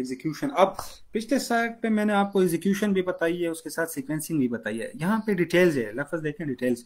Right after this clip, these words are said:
of instruction execution। टू फेज procedure कहते हैं, दो टू फेज, अ, प्रोसीजर जो है वो टू फेज पे involve होता है। उसमें fetch भी होता है, execute, पहले एक इंस्ट्रक्शन fetch किया जाता है मेमोरी में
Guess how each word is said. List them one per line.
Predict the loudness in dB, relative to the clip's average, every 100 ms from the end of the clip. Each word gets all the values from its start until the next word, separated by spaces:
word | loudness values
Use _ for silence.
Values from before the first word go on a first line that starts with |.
| -20 -20 -20 _ -10
of | -6 -6
instruction | -4 -4 0 0
execution। | -2 -6 -8 -12 -14 -20 -2
टू | 4 6
फेज | 6 4
procedure | 4 2 2 2 0
कहते | 0 0 0
हैं, | 0
दो | 0 0 -4 -6
टू | -4
फेज, | 2 2 2
अ, | -4 -6 -4 -4
प्रोसीजर | -4 -2 0 0 0
जो | -2 -6
है | -4
वो | -2 -4
टू | -2 -4
फेज | -2 -4 -4
पे | -6 -4 -4 -4
involve | -2 0 0 0
होता | -6 -6 -6
है। | -8 -12 -20 -14 -10
उसमें | -4 -4 0
fetch | -2 0
भी | 0
होता | 0 0
है, | -2
execute, | -2 -2 -2 -2 2
पहले | 2 2
एक | 0
इंस्ट्रक्शन | -2 -4 -10 -4 -4
fetch | -2 -2
किया | 0 0
जाता | 2 -2 0 -2
है | -2 -4 0
मेमोरी | 2 2 0 0
में | 0 -2